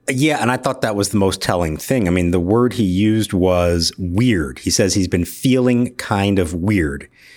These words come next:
Says he's been watching, uh, videos of his swing. He's been working on a lot of stuff. He's still trying to figure out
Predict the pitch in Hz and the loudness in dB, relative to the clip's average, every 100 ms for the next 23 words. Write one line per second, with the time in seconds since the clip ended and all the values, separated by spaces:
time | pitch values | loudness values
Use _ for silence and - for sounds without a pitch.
0 | _ - 95 85 82 78 82 107 123 - | _ -4 -2 0 -2 -2 0 2 2 0
1 | 117 113 113 - _ - - 101 80 82 | 2 2 -2 -6 _ -20 -6 -4 -2 0
2 | 120 123 117 107 104 107 - 113 107 87 | 2 2 2 0 -2 -2 0 0 0 0
3 | 76 73 92 113 113 104 101 95 - 95 | -2 0 0 0 0 2 2 0 -2 -2
4 | - 92 - 113 110 - - 101 104 98 | -2 -4 -2 -2 -4 -4 0 2 2 0
5 | - - 107 104 90 90 | -2 -4 0 2 2 0